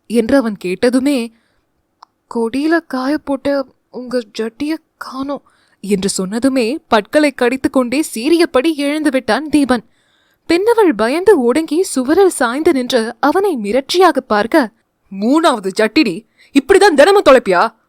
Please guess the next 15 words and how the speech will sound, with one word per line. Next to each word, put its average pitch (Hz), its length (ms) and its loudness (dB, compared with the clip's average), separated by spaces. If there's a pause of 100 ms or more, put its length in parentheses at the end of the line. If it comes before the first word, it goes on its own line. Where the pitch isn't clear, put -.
அப்படி 349 420 4
என்னோட 392 320 4
ஜட்டியை 320 360 4
ஆட்டை 320 240 4
போற 277 180 4
அளவுக்கு 269 280 4
அதுல 269 200 4
என்னடி 370 340 4
ஸ்பெஷாலிட்டி 285 520 4
இருக்கு?" 208 320 0 (340)
என்று 202 360 -4 (100)
சீறினான். 269 460 0 (360)
"எனக்கு 311 500 -2
என்னங்க 403 240 -2
தெரியும், 262 500 -8